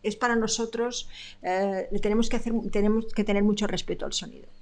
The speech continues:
¿sabes? Porque, mm, no puedes hacer cosas, por ejemplo, ahora estabas, Scott, con una idea, ¿no?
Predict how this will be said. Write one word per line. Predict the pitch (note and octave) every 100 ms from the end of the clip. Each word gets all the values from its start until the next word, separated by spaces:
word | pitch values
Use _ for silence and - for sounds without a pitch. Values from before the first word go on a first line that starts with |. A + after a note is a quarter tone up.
| -
¿sabes? | - F#3 F#3+
Porque, | - F#3 F3+ F3+ E3+ - - - - -
mm, | G3 F#3+ F#3 - - - - - -
no | A3+ A#3+
puedes | B3 A3+
hacer | A3+ - A3
cosas, | - G#3+ - B3+
por | - -
ejemplo, | G#3 G#3 F#3+
ahora | F#3
estabas, | F#3+ - F#3 - F#3
Scott, | - G3+ -
con | F#3
una | F3+ F3+
idea, | F#3 -
¿no? | G3